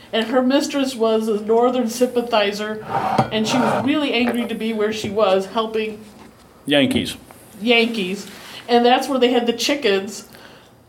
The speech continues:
Speaker 1: tied with string by the legs. They were sitting there, you know, picking up whatever.
Speaker 2: Yeah.
Speaker 1: That was quite good. Then there was another year, the same woman, but this was the one where they were the Irish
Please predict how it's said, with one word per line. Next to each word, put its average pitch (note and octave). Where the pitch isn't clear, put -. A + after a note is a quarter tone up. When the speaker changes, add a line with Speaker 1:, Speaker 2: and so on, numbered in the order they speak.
Speaker 1:
tied B3
with A#3
string B3
by G#3+
the G#3+
legs. A3
They A#3
were B3+
sitting C4
there, B3+
you A#3
know, A3
picking B3+
up A#3
whatever. G#3+
Speaker 2:
Yeah. G#2+
Speaker 1:
That D#4+
was C#4
quite E3+
good. E3
Then D4+
there D#4+
was D4+
another C#4+
year, A3+
the A3+
same C#4+
woman, G#3+
but A3
this C#4
was C4+
the C4
one A#3+
where A#3+
they A3+
were A3
the G#3+
Irish C4